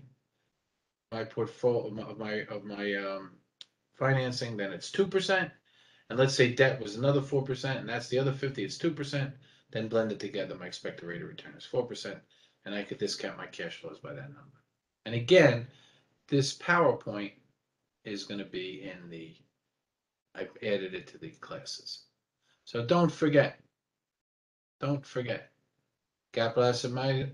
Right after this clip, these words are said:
model helps in determining the proper discount rate when valuing equities.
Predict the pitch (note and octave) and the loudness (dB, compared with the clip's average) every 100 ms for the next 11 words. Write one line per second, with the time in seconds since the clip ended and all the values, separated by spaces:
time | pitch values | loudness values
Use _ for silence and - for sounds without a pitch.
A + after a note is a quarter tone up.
0 | - C3+ C3+ C3 A#2 B2+ B2 B2+ A#2 A2+ | -4 0 2 2 0 -4 -6 -8 -8 -4
1 | C3 B2 A2+ - B2 B2 G#2+ D3+ D3 D3 | -4 -2 -6 -4 -4 -4 -2 -2 0 0
2 | C#3 C#3+ A#2+ G#2 G#2 G2+ G2+ C3+ D#3 D3+ | 2 2 0 -2 -2 -2 -2 -2 -2 0
3 | D3 C3+ B2+ - | 0 0 -4 -10